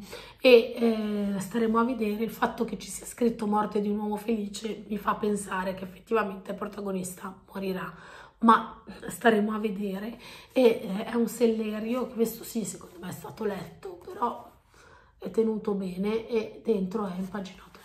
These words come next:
così. Eh, di Giorgio Fontana non mi sembra di aver letto niente, però ho sentito ottimi pareri, per cui staremo a vedere. Se non sbaglio lui ci ha vinto il Campiello con questo libro, mi sbaglio? Fatemelo sapere nei commenti, poi vabbè, magari cerco anch'io su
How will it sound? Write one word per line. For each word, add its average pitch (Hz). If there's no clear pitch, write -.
così. -
Eh, 214
di 240
Giorgio 247
Fontana 294
non 269
mi 220
sembra 214
di 214
aver 226
letto 233
niente, 226
però 226
ho 226
sentito 220
ottimi 214
pareri, 214
per -
cui 226
staremo 185
a 202
vedere. 196
Se 262
non 247
sbaglio -
lui 180
ci -
ha 180
vinto 160
il 180
Campiello 180
con 180
questo 180
libro, 185
mi 220
sbaglio? 196
Fatemelo 233
sapere 226
nei 214
commenti, 196
poi 190
vabbè, 180
magari 185
cerco -
anch'io 185
su -